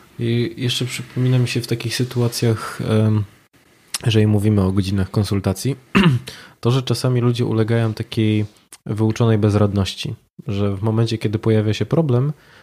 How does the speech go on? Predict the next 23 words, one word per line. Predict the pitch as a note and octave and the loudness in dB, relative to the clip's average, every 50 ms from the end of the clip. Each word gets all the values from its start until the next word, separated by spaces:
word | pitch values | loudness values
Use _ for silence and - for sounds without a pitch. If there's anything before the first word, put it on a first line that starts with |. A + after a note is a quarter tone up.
| _ _ _ | _ _ _
to | - A2+ A2+ A2 A2+ A2 - | -2 0 2 2 2 2 0
ja | - - A2+ A2+ A#2+ A#2+ B2 | -2 0 0 0 2 2 2
nie | A#2+ A#2+ A#2+ | 2 0 2
będę | A#2 B2+ B2+ B2 A#2 | 4 4 4 4 2
się | A2+ - A2+ | 0 -2 -2
zastanawiał | A2+ G#2+ - - A#2 A#2+ A#2+ B2 A#2+ A#2 | -4 -4 -2 -2 -2 -2 0 0 0 2
nad, | A#2 A#2 A#2 - _ - | 0 -2 -4 -6 _ -2
jak | B2 B2 A#2+ - - | -2 -2 0 0 0
nad | B2+ A#2 A#2 - | 0 0 0 -2
tym | - B2 B2+ | -2 0 0
zrobić, | C#3+ D#3+ E3+ D#3+ D3 C3+ | 2 2 0 0 0 -2
bo | C3 B2+ B2+ B2+ B2 | 0 0 2 2 4
zapytam | A#2+ B2 B2+ - B2+ A2+ A2 G#2+ | 2 2 0 0 -2 -2 -4 0
Pawła, | - A2+ A2 A2 A2+ G#2+ G#2 | 0 0 2 2 2 2 2
bo | G#2+ G2+ G2 | 2 0 0
przecież | - - A2 G#2 F#2+ | -2 -8 -8 -4 -2
on | A2+ A2 | -2 -2
się | G2+ - A2 G#2 G2+ | 0 0 0 0 2
zna | G2+ G#2 G#2+ G#2+ G#2 | 2 2 2 2 2
na | G#2 G2+ | 2 0
tym | - - G#2 G2+ | 0 0 -2 0
lepiej, | G2+ G#2 - - G#2 G2+ G2+ F#2+ | 0 0 0 2 0 2 2 0
więc | G2 F#2+ F#2 F#2 - - - | -2 -4 -4 -4 -8 -12 -14